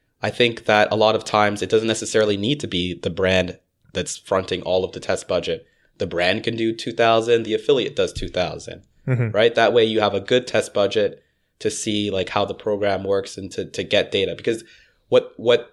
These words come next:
Speaker 1: you're trying to do is get as much data as possible, warm up that pixel, right?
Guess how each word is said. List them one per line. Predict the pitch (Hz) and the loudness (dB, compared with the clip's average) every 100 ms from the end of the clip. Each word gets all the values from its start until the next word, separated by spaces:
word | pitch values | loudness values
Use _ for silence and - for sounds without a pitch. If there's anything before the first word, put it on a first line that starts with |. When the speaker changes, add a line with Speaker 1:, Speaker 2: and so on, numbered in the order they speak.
| _ | _
Speaker 1:
you're | 113 110 | -6 -4
trying | - 135 143 | 2 4 4
to | 143 | 0
do | 113 127 98 101 | 0 2 2 -2
is | 98 90 | -6 -8
get | - 107 98 | -2 0 0
as | 101 | -4
much | 92 92 - | -8 -8 -6
data | 92 85 | -4 -2
as | 80 | -6
possible, | - 87 85 - 80 | -4 -6 -4 -8 -4
warm | 101 104 | -2 -2
up | 85 | -4
that | - 76 - | -8 -8 -6
pixel, | - - - _ _ _ _ _ _ _ _ _ | -6 -8 -14 _ _ _ _ _ _ _ _ _
right? | 95 104 107 - | -2 0 0 -4